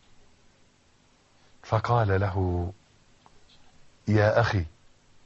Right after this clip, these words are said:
فقال له: "يا أخي، والله لوددت أن الله وهب لي كنه محبته،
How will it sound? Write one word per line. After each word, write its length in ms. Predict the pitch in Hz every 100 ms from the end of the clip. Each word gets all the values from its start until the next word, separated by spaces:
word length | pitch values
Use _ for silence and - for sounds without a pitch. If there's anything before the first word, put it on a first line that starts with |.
| _ _ _ _ _ - _ -
فقال 520 | 113 - 143 110 101
له: 380 | 107 107 98 95 - - - _ _ _ _ _ _ _ _ - - _ - -
"يا 280 | 135 139 175
أخي، 280 | - 113 92 - - - - _ - _ _ _ _ _ _ _ -
والله 640 | 104 101 113 110 104 98 98 - - - - _ _ - _ -
لوددت 760 | 117 120 120 123 151 - 127 135 - _ _ _ _ _ _ _ -
أن 240 | 135 135
الله 720 | 131 127 147 180 170 165 156 - - - - - - 98
وهب 640 | 113 170 156 147 120 110
لي 500 | 113 117 135 147 135 -
كنه 520 | - 160 147 117 120
محبته، 1040 | 117 107 - 98 85 101 95 90 80 80